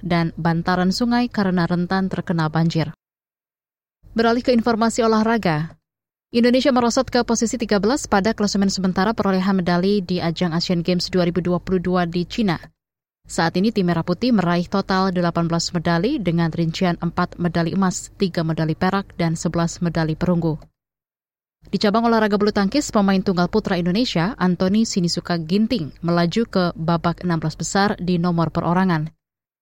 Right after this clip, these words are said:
Anthony lolos setelah mengalahkan wakil Taiwan, Wang Suwei,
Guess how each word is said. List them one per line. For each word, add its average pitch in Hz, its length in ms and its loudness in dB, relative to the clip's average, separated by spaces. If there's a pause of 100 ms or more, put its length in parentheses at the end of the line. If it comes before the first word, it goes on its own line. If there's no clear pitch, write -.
Anthony 175 400 0
lolos 175 240 2
setelah 175 400 0
mengalahkan 170 480 -2
wakil 170 240 0
Taiwan, 185 560 0
Wang 185 240 0
Suwei, 190 480 -2